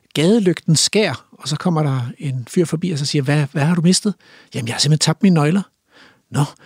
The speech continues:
nå, kan du huske, hvor du, hvor du tabte dem?" "Ja, derhenne," peger han så. "Hvorfor leder du så her?" "Jamen, det er, fordi det er her, der er lys til at se efter dem."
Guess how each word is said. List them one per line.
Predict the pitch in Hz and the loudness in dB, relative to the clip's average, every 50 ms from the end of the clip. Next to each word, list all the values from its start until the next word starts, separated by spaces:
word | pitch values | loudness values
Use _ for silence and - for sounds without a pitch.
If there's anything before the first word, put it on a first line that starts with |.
| _ _ - | _ _ -10
nå, | 120 | -8
kan | 107 - 127 | -6 -6 -6
du | 113 | -8
huske, | - - 202 - - | -6 -6 -6 -4 -2
hvor | - 175 | -2 -2
du, | 165 170 160 | 0 0 0
hvor | 151 147 147 139 | 0 0 -2 -2
du | 143 | -2
tabte | - - 160 170 - | -2 -2 -2 -2 0
dem?" | - 185 170 _ - - - - | -2 -4 -4 _ -12 -20 -10 -4
"Ja, | 175 170 202 - - | -2 -2 -2 0 0
derhenne," | 254 269 247 180 208 226 233 220 | 0 2 4 4 6 6 6 6
peger | - 185 180 185 180 | 4 4 4 4 4
han | 185 185 175 | 4 4 4
så. | - 170 160 156 - _ _ - - | 2 2 0 0 -2 _ _ -12 -8
"Hvorfor | 135 131 156 170 - 247 | -6 -4 -2 2 2 4
leder | 240 240 190 | 6 6 4
du | 170 | 4
så | 151 - | 4 2
her?" | 143 135 220 254 190 - _ _ _ _ _ _ _ - | 4 4 4 2 2 -2 _ _ _ _ _ _ _ -14
"Jamen, | 123 113 | -10 -6
det | 139 | -6
er, | 123 | -6
fordi | - 120 139 135 | -6 -6 -10 -8
det | 131 120 | -6 -2
er | |
her, | 113 160 160 | 0 0 0
der | 156 | 2
er | 143 | 0
lys | 135 135 202 226 - | 2 4 4 4 4
til | - - 151 | 2 2 0
at | 147 | 2
se | - - 285 311 254 | 2 2 2 2 2
efter | 160 - - 143 | 0 -2 -4 -4
dem." | 131 165 | -2 -2